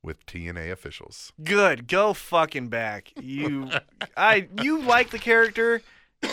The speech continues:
Speaker 2: and that's great.
Speaker 1: I don't like the most recent. I liked it at first, the evil,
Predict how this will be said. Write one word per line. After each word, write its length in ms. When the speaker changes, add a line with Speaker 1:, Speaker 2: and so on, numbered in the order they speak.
Speaker 2:
and 120
that's 280
great. 160
Speaker 1:
I 40
don't 140
like 200
the 220
most 380
recent. 460
I 80
liked 220
it 80
at 80
first, 380
the 500
evil, 580